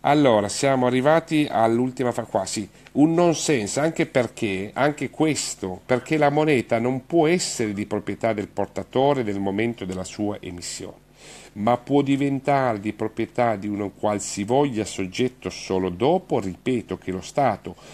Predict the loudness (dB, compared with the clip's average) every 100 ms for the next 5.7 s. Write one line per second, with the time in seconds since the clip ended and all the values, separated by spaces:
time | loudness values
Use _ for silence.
0 | -20 -6 -2 2 2 2 0 -2 -2 0
1 | 2 2 0 -6 -6 -8 -8 -6 -2 -4
2 | -4 -4 -2 -2 2 4 4 4 2 0
3 | 2 2 4 4 2 -2 -6 -4 2 2
4 | 2 -2 -2 -2 -2 -2 0 0 -4 -6
5 | -6 6 8 8 6 2 0